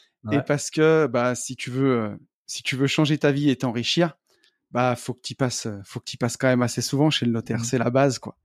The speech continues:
Speaker 1: Et tu vois un peu le changement d'état d'esprit maintenant. Fianso, bah, il a réussi et tout.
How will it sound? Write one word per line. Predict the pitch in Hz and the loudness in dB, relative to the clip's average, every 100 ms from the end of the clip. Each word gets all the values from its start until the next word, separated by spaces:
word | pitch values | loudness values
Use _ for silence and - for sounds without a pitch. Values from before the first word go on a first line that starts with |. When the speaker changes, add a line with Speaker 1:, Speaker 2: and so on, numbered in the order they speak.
| _ _ _ _ _ _ _ _ _ - _ | _ _ _ _ _ _ _ _ _ -20 _
Speaker 1:
Et | 117 | -12
tu | - | -4
vois | 127 165 | 2 2
un | |
peu | 135 151 | 4 6
le | 135 127 123 | 6 6 4
changement | - 139 127 143 | 0 0 2 2
d'état | 127 127 | 0 0
d'esprit | 123 127 131 151 | -4 -4 -4 -2
maintenant. | 127 117 127 123 | -2 -2 -2 -2
Fianso, | 120 110 - 135 123 | -2 -4 0 2 2
bah, | 107 | 2
il | 98 | 0
a | 95 | -2
réussi | 104 104 - 120 | -4 -8 -6 -6
et | 104 | -4
tout. | 156 170 | -6 -6